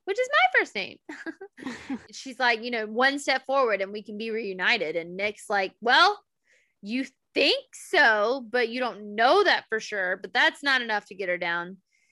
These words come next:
Speaker 1: So then he explains, like, "If you do this, you will be doing to George what happened to, like, you, basically. You'll be robbing her of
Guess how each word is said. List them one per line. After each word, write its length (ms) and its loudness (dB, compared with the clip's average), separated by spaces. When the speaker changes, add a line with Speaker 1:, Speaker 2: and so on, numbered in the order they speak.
Speaker 1:
So 200 2
then 220 4
he 260 -4
explains, 480 -6
like, 240 -2
"If 340 0
you 220 0
do 200 -4
this, 460 -4
you 600 2
will 180 -6
be 140 -6
doing 280 -8
to 120 -10
George 360 0
what 120 0
happened 340 -6
to, 240 -8
like, 220 -10
you, 240 -4
basically. 500 -16
You'll 180 -4
be 160 -6
robbing 540 -2
her 300 -4
of 120 -6